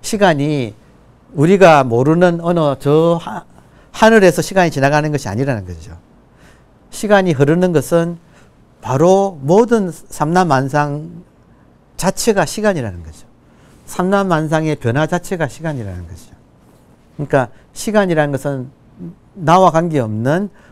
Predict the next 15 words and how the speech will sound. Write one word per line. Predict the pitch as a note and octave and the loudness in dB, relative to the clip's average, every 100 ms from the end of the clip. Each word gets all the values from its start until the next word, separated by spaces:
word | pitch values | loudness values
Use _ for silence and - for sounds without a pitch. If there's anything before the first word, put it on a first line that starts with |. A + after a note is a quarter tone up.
| - | 0
어디서 | F3 E3 - C3+ | 2 2 -2 -2
밖에 | F3 E3+ | -2 0
흐르는 | C3 C#3+ E3 | -2 -2 -2
것이 | D3+ - | -6 -6
아니라 | F#2 A2 B2 G2 F2 _ _ _ _ _ _ _ _ _ _ _ - | -8 -4 -2 -4 -8 _ _ _ _ _ _ _ _ _ _ _ -2
인간의 | D#3 F3 F#3+ D#3 | 0 2 2 0
본질이 | D3+ E3 E3 C#3+ | -2 -2 -2 -2
바로 | G#2+ A2 | -2 -6
시간이라는 | - E3+ C3+ G2+ E2+ E2 | -6 -6 -6 -8 -14 -18
거죠. | E2 - - _ _ _ _ _ _ _ _ _ _ _ _ _ _ _ _ | -20 -20 -20 _ _ _ _ _ _ _ _ _ _ _ _ _ _ _ _
그러면 | E3+ E3+ E3+ D3+ C#3+ - _ C#3 | -2 0 0 0 -4 -16 _ 0
영혼의 | C#3 G3 G#3 | 2 4 2
입장에서는 | F3 F3+ E3 D#3 D3 C#3+ D3 D#3+ _ - | 2 0 0 -2 -2 -2 -2 -6 _ -16
시간은 | - F3+ F3 D3+ C#3+ C3 | -10 -2 -2 0 -4 -6
환영이거든요. | - B2+ C3 D3+ C#3+ A2+ E2+ E2 | -8 -4 -2 -2 -2 -6 -8 -16